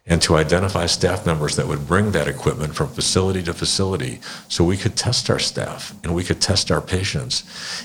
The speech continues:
and stop the spread of infection within the facility. The N I H heard of Symphony, and the N I H reached out to us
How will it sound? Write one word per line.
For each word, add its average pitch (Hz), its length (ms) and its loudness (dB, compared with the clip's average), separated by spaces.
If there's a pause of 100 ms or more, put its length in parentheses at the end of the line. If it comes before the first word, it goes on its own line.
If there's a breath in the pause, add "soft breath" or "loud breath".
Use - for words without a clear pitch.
(100)
and 80 160 2
stop - 440 2
the 80 100 0
spread 76 320 2
of 76 100 -4
infection 73 480 -2
within 71 260 0
the 67 100 -4
facility. - 540 -2 (1600 loud breath)
The 117 140 8
N 139 60 4
I 131 120 2
H 135 280 0
heard 78 300 2
of 65 80 -4
Symphony, 62 580 -4
and 82 80 0
the 85 120 2
N 101 140 4
I 104 100 0
H 101 300 -2
reached 95 300 0
out 107 220 0
to - 140 -2
us - 360 -2